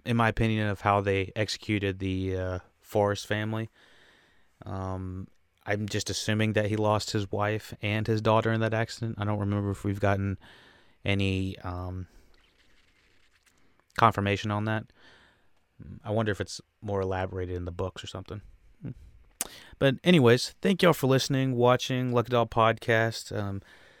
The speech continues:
sorry this stream's kinda, like, wonky a little bit. I'm still trying to get the, uh, uh, the setup all,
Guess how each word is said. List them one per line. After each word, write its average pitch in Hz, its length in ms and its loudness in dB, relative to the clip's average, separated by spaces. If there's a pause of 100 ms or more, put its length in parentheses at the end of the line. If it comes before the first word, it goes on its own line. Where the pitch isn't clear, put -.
(220)
sorry 113 320 2
this - 540 -2 (280)
stream's 123 500 0
kinda, 110 260 -2
like, 101 220 -4
wonky 120 680 2
a - 20 0
little 107 200 0
bit. 110 160 0
I'm 110 100 -6
still 120 220 -6
trying 110 260 -6
to 104 80 -6
get 98 200 -8
the, 98 360 -8
uh, 92 200 -8 (840)
uh, 76 180 -10 (140)
the 117 160 -2
setup 101 540 6
all, 95 420 4